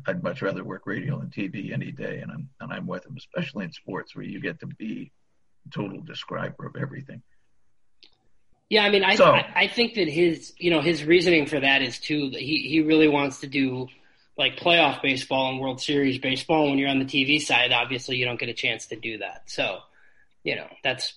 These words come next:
Speaker 2: I think that was kind of what he said. I mean, he, he grew up wanting to, he idolized Ernie Harwell as a kid in Detroit. And, you know,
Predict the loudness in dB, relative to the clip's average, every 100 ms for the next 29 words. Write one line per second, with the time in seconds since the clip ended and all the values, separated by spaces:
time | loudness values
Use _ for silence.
0 | -4 2 4 4 2 0 -6 -8 -4 0
1 | 2 2 2 0 2 2 4 2 0 -4
2 | -8 -6 2 4 4 0 -2 0 0 -2
3 | -8 -20 _ _ -4 0 2 2 0 -2
4 | -2 -2 0 0 0 -2 -4 -6 -4 -4
5 | -6 -6 -2 -2 -2 -4 -8 -10 -20 -12
6 | -4 -2 -2